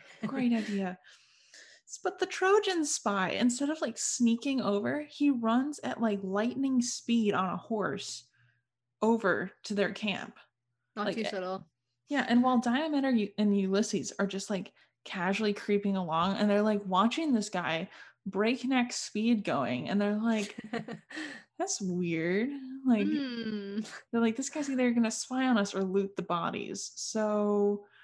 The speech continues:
Speaker 1: let's, like, let him pass us a little bit, and then we'll just shoot him down." And they're like, "Killer idea, let's do that." So then they shoot down this little spy,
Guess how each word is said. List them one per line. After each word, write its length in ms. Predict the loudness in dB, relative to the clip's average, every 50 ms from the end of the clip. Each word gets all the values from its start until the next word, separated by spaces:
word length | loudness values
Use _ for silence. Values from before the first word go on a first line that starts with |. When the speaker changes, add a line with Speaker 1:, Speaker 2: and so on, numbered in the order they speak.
| _ _ _ -8
Speaker 1:
let's, 180 | -8 -8 -4 -4
like, 180 | -6 -4 -4 -2
let 140 | 0 2
him 100 | 2 0
pass 360 | 0 -2 -4 -6 -6 -6 -6 -8
us 160 | -8 -8 -6
a 40 | -8
little 140 | -8 -6
bit, 160 | -6 -8 -6 -4
and 100 | -2 -2
then 60 | -2
we'll 100 | -2 -2
just 140 | -4 -4 -4
shoot 240 | -2 0 0 0 0
him 80 | 0
down." 380 | -4 -4 -6 -4 -6 -6 -8 -10 _ _ _ _ _ _ _ _ _ _ _ _ _ _ _ -4
And 140 | -2 -2 0 0
they're 100 | 0 0 -2
like, 140 | -4 -6 -6
"Killer 340 | -6 -2 2 2 4 4 2 2
idea, 340 | -2 -2 -4 -4 -6 -4
let's 240 | -6 -6 -8 -8 -6
do 120 | -4 -2 -2
that." 220 | -2 -4 -6 -8 -14 -20 -14
So 160 | -6 -2 0
then 380 | 2 4 4 4 2 0 -2 -8 -18 _ _ _ _ _ 0
they 100 | 0 0
shoot 340 | 0 0 0 -2 -2 0 0
down 480 | 2 2 2 2 2 2 0 0 0
this 220 | 0 0 0 0 -2
little 160 | -2 -2 -2
spy, 640 | -4 -4 -2 0 0 0 0 -2 -2 -2 -2 -4 -6